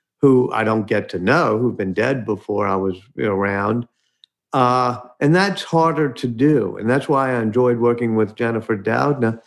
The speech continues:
because she let me just be with her at her lab. She let me be with her in her Slack channels and her Zoom meetings.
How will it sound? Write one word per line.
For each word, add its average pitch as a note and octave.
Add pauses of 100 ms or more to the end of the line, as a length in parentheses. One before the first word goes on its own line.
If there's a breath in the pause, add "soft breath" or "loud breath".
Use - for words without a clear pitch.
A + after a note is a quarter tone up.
(480 loud breath)
because C#3+
she G3+
let G3+
me C#3
just C#3
be D#3
with C#3+
her A#2+
at A2+
her A#2+
lab. A#2
She -
let C#3
me C#3+
be B2
with C3+
her A#2+
in A2+
her A#2
Slack B2
channels G2
and G#2
her A2+
Zoom C3
meetings. F#2+